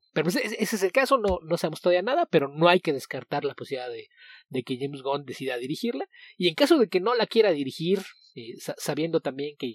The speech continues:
que pues ya al estar con un cargo al frente de un estudio y demás, pues hay, eh, posibilidades de, de contactos y hacer su lista de deseos. Habría que recordar que hace un rato que Bra-, que Brad Bird no hace nada.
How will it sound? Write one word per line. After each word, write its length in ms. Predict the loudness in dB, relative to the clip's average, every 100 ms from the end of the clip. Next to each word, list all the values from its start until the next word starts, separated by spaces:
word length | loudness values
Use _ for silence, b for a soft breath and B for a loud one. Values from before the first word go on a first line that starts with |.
| -10
que 100 | -12
pues 180 | -8 -6
ya 220 | -6 -6 b b b
al 200 | -14 -14
estar 420 | -12 -8 -8 -10 -12
con 180 | -14 -14
un 80 |
cargo 340 | -6 -6 -4 -8
al 120 | -14 -20
frente 360 | -14 -12 -10 -10
de 80 | -10
un 100 | -18
estudio 400 | -8 -4 -4 -6
y 40 |
demás, 320 | -12 -14 -14
pues 180 | -14 -12
hay, 240 | -12 -14 -16 B B B B
eh, 140 | -4 0
posibilidades 440 | 0 2 0 0
de, 180 | -2 -8
de 80 | -8
contactos 580 | -8 -4 -4 -2 -4 -6
y 40 |
hacer 160 | -6 -4
su 120 | -4
lista 260 | -4 -6 -4
de 140 | -4
deseos. 400 | -4 -4 -6 -8 B B B -8
Habría 240 | -2 0
que 80 | 0
recordar 380 | -4 -4 -6 -6
que 100 | -10
hace 140 | -10
un 60 | -14
rato 220 | -16 -16
que 100 | -14
Bra-, 240 | -14 -14 -16 -14
que 560 | -14 -14 -16 -18 -20 -8
Brad 220 | -8 -6
Bird 220 | -8 -8
no 60 | -12
hace 180 | -8 -4
nada. 320 | -2 -2